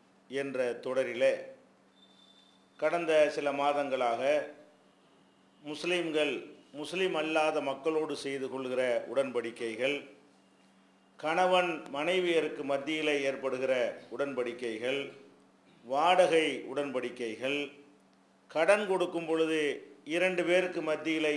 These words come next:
ஏற்படுகிற உடன்படிக்கைகள், அதே போல முதலாளி தொழிலாளி ஆகியோருக்கு மத்தியிலே செய்து கொள்ளுகிற உடன்படிக்கைகளை எல்லாம் முழுமையாக நிறைவேற்ற வேண்டும் என்ற செய்திகளை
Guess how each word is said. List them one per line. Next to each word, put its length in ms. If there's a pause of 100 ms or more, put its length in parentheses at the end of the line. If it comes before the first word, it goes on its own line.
ஏற்படுகிற 460 (360)
உடன்படிக்கைகள், 840 (880)
அதே 300
போல 220 (320)
முதலாளி 540
தொழிலாளி 600 (460)
ஆகியோருக்கு 600
மத்தியிலே 440
செய்து 360
கொள்ளுகிற 340
உடன்படிக்கைகளை 800 (100)
எல்லாம் 300 (720)
முழுமையாக 720 (120)
நிறைவேற்ற 500
வேண்டும் 460 (480)
என்ற 140 (180)
செய்திகளை 520